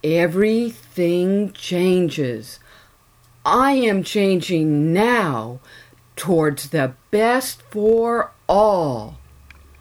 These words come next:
So, aren't you glad, as Jackie was, that the Ancians are coming, the Ancians are here?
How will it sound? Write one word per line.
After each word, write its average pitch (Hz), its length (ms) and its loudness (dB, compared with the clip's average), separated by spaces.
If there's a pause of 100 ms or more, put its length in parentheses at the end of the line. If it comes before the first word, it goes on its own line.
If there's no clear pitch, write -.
(480)
So, 175 720 0 (420)
aren't 196 340 0
you 262 120 4
glad, 233 640 0 (300)
as 135 420 -2
Jackie 165 600 -2
was, 196 540 -2 (380)
that 147 320 -2
the 165 220 2
Ancians 233 1000 0
are 190 180 2
coming, 180 540 0
the 147 180 2
Ancians 180 1120 0
are 143 240 2
here? 131 540 -2